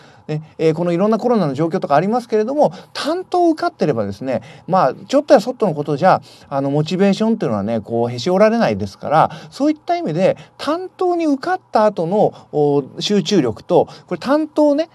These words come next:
えー、受かるか分かんないでやる論文対策の集中力ってのは、これ全然違いますんで、そういった意味でですね、これ、気持ちの問題で、人によってはですね、もう、あのー、今の段階で論文の勉強してても、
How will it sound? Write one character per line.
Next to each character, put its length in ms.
え 360
ー、 20
受 120
か 120
る 100
か 120
分 140
か 160
ん 120
な 100
い 80
で 80
や 100
る 120
論 260
文 540
対 160
策 180
の 100
集 200
中 120
力 120
っ 20
て 60
の 40
は、 40
こ 60
れ 60
全 260
然 200
違 100
い 20
ま 140
す 120
ん 120
で、 200
そ 140
う 40
い 40
っ 20
た 140
意 60
味 100
で 60
で 100
す 100
ね、 180
こ 100
れ、 160
気 100
持 120
ち 140
の 220
問 240
題 180
で、 240
人 240
に 80
よ 80
っ 40
て 180
は 100
で 80
す 100
ね、 240
も 300
う、 40
あ 180
の 520
ー、 40
今 180
の 120
段 260
階 280
で 260
論 240
文 180
の 80
勉 280
強 160
し 80
て 100
て 80
も、 300